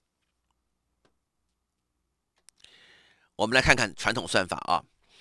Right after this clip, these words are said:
那各位同学，我举一个例子，让各位同学看。这个题目，我们刚才的话呢，有做过类似的，我们一样再复习一下。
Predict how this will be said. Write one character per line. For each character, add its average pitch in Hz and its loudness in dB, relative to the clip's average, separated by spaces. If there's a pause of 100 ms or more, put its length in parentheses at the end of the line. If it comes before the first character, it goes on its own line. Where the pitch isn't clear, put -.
(280)
那 117 0
各 143 6
位 139 8
同 113 2
学， 110 2
我 110 2
举 95 -8
一 85 -8
个 110 2
例 147 2
子， - -6
让 101 -2
各 104 0
位 95 0
同 90 -2
学 85 -6
看。 - 0 (400)
这 - 2
个 160 8
题 113 0
目， 117 -2 (500)
我 87 -4
们 95 -6
刚 127 6
才 95 0
的 98 2
话 104 4
呢， 92 -4 (240)
有 90 -2
做 135 4
过 113 6
类 113 6
似 98 -4
的， - -6
我 85 -4
们 87 -8
一 107 -6
样 110 4
再 101 0
复 113 -4
习 - -4
一 69 -10
下。 92 2